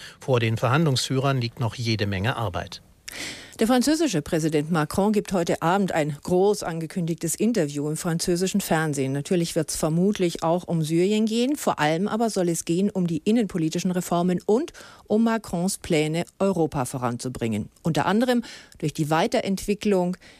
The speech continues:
Speaker 2: des Euro-Rettungsmechanismus E S M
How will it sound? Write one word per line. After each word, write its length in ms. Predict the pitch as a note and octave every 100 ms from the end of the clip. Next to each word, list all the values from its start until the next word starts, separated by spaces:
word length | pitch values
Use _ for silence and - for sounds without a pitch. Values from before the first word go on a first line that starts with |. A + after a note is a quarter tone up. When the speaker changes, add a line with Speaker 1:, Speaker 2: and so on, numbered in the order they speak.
| _ -
Speaker 2:
des 280 | D#3 D3 -
Euro-Rettungsmechanismus 1700 | - F3 G#3 G#3+ G3+ - D#3+ G#3+ G3+ - G3 F3+ F3 E3+ E3+ E3+ D#3+ -
E 160 | D#3
S 140 | C#3 -
M 340 | D#3 G3+